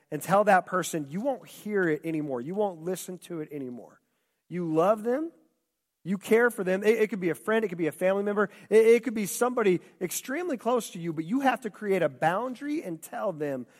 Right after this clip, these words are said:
"You can't listen to this anymore." Because this spirit, this spirit that they're listening to, it's not the Holy Spirit. It's a bitter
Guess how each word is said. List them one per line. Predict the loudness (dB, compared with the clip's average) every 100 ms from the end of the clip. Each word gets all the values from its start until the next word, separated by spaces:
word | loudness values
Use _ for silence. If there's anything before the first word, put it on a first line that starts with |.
| _ _
"You | -8
can't | 0 0 0
listen | 0 0 0 -6 -6
to | -8
this | -6 -6 -6
anymore." | -8 -8 -6 -6 -8 -10 -20 _ -12
Because | -2 0 0
this | -4
spirit, | -4 -8 0 2 4 2 0 -18 _ _ _ _ _ _ _ _
this | -2 -2
spirit | -2 -4 0 2 2
that | 0 -2
they're | -2
listening | 0 0 -2 -4 -6
to, | -4 -6 -6 -8 _ _
it's | -8 -2
not | -2 -2
the |
Holy | 0 0 2
Spirit. | -4 -10 -14 -16 _ _ _ _ _ _ _ _ _ _ _ _ _ _ _ _ _ _ _ _ _ _ _ _
It's | -8 -6
a | -6
bitter | -4 -2 0 -2 -6